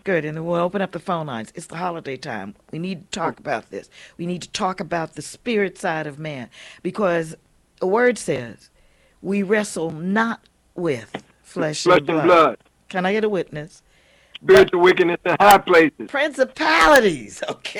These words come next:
Speaker 2: And rulers of darkness of
Speaker 1: Hello.
Speaker 2: this world.
Speaker 1: Hello. And so we need to get to that, that part of this discussion and open up the lines. But this whole thing about Adam and God.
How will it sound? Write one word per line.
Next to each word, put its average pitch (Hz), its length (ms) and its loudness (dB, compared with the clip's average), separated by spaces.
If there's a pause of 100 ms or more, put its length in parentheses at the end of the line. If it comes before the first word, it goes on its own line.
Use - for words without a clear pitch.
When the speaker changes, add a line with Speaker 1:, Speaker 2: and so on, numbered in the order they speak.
Speaker 2:
And 156 220 -2
rulers 196 420 6
of 185 140 2
darkness 196 500 6 (300)
of - 80 -20
Speaker 1:
Hello. 226 240 4
Speaker 2:
this 214 180 8
world. 160 460 2
Speaker 1:
Hello. 269 640 0 (500)
And 214 160 2
so 220 220 2
we 240 180 -2
need 233 240 -2
to 208 80 -6
get 202 240 -6
to 196 120 -8
that, 175 200 -8 (200)
that 175 180 -6
part 185 240 -10
of 156 80 -14
this 156 160 -16
discussion 170 560 -10
and 143 100 -8
open 135 320 -12 (300)
up 156 140 -8
the 175 80 -4
lines. 156 340 -8
But - 180 -10 (880)
this 202 220 -10
whole 233 260 -4
thing 208 600 -6
about 175 420 -12
Adam 139 360 -10
and 214 200 -6
God. 302 480 -10